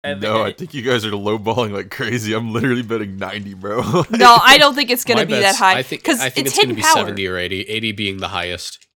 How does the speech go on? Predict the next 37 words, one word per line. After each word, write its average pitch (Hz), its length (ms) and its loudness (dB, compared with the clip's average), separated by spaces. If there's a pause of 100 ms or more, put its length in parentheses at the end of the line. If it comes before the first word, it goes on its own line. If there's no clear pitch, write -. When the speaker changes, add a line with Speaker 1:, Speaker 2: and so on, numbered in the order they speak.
(220)
Speaker 3:
A-, 262 220 0
seventy 339 400 -6
or 233 60 -4
eighty 208 260 -4
feels, 185 520 -8
yeah, 185 220 -2
I 180 140 0
don't 220 220 -6
think 190 140 -10
it's 190 120 -12
gonna 185 160 -10
be 180 160 -12
any 185 140 -12
higher 170 280 -12
than 170 240 -16
eighty, 165 240 -12
'cause 202 300 -8 (300)
it's, 254 260 -4
it's 247 220 -2
hidden 214 240 -2
power, 165 460 -2 (140)
but 196 300 -2
they're 208 140 -2
trying 196 280 -2
to 185 60 -8
balance 165 460 -6
it. - 320 -12
So 175 420 -6
I - 60 -6
f-, - 220 -12
I'm, 185 300 -4
I'm 190 160 -4
expecting 190 540 -10
a 175 60 -8
low 170 200 -8
base 175 300 -10
power. 165 480 -6